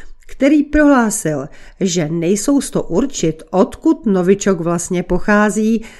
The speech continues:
si zaslouží uznání. Za odvahu. Bude zajímavé sledovat jeho další osudy, protože jen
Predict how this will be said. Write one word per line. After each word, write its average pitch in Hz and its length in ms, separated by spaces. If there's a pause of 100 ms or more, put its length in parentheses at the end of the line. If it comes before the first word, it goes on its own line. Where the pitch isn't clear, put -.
si 196 200
zaslouží 180 720
uznání. 180 760 (380)
Za 160 220
odvahu. 170 680 (400)
Bude 196 260
zajímavé 185 540
sledovat 190 580
jeho 175 260
další 165 440
osudy, 202 420 (300)
protože 247 500
jen 214 340